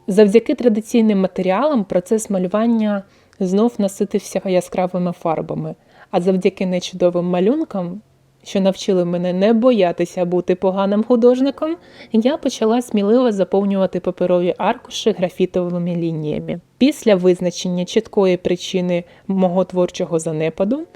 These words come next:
я почала потроху повертатися до звичного цифрового малювання з референсами. В цьому, до речі, мені ще допомогла моя аудиторія в Telegram,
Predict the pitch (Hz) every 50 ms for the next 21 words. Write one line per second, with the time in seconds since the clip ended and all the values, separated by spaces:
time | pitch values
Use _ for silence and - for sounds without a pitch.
0 | - - - 190 240 294 - - 330 - - 214 214 240 269 - - 214 - 208
1 | 233 - - 214 - 214 190 190 180 - 208 220 - 226 - - 214 185 180 175
2 | 175 180 202 220 - - 220 196 196 202 - - 208 185 - 185 180 185 190 202
3 | 190 202 202 196 202 202 208 196 185 170 151 151 151 151 160 - 185 175 170 -
4 | - - 151 147 - - - - 160 160 165 180 - _ _ _ _ - - -
5 | - - - - - - - - - - 302 359 381 302 214 208 226 254 285 -
6 | - 214 202 208 202 233 269 240 - - 226 202 196 180 - 190 185 185 175 196
7 | 247 262 240 226 220 214 220 233 226 - 214 214 214 202 214 202 - 226 220 214
8 | 220 196 - - - 185 190 202 185 190 196 175 160